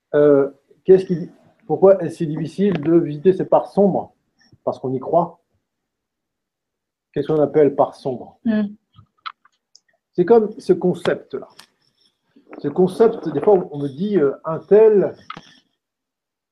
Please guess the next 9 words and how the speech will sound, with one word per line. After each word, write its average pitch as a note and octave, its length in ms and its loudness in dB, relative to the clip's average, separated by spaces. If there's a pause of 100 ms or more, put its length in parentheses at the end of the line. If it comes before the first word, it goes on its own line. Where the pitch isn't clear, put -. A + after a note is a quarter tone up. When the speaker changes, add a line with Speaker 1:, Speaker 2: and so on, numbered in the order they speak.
(120)
Speaker 1:
euh, C3 760 -6 (180)
est, E3+ 260 -6 (240)
a, C#3 380 -2
a C#3 120 -6
vécu D3 460 -6
une D3+ 160 -4
illumination. F3+ 880 -2 (3250)
Très A#2 120 -6
bien. G2 260 -12